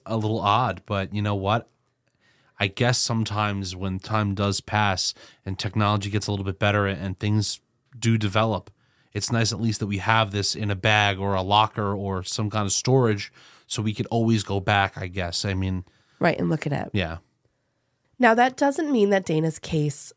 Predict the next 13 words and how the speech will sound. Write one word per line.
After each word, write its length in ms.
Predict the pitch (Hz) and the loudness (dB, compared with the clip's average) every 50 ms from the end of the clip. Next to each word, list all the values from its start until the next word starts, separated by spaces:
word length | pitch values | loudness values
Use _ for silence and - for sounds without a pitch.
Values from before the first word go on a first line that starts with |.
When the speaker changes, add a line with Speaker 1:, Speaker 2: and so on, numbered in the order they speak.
| - 175 | -6 -2
Speaker 2:
was 200 | 175 175 - 196 | -2 0 2 2
not 360 | 190 165 156 143 - _ - | 2 4 4 2 0 _ -10
continuously 840 | - - 196 190 180 - 185 185 180 165 156 156 151 - 156 151 | -6 -4 -4 -4 -2 -2 -2 0 0 2 0 0 0 0 0 0
investigated. 880 | 147 147 143 139 139 - - - - 143 - - - - - - - - _ _ _ _ _ _ _ | 0 0 -2 -4 -6 -8 -10 -12 -12 -10 -10 -12 -12 -12 -14 -16 -16 -18 _ _ _ _ _ _ _
It 140 | - 214 - | 0 0 0
was. 580 | - 185 180 165 156 - - 190 - - - - _ _ _ _ _ _ _ _ _ _ _ _ _ _ _ _ - | 2 2 0 2 0 0 -4 -6 -12 -14 -14 -16 _ _ _ _ _ _ _ _ _ _ _ _ _ _ _ _ -2
The 60 | 233 | 0
detectives 540 | 247 240 - - 262 277 277 - 349 320 277 | 0 0 0 2 2 2 2 2 0 2 4
that 160 | 277 226 - | 2 2 2
were 140 | 214 220 208 | 2 2 2
assigned 440 | 208 202 - 180 165 170 175 190 | 2 0 0 2 2 2 2 0
the 80 | 185 190 | -2 -4
case 400 | 196 - - 170 151 160 160 - | -4 -2 0 0 0 0 0 -4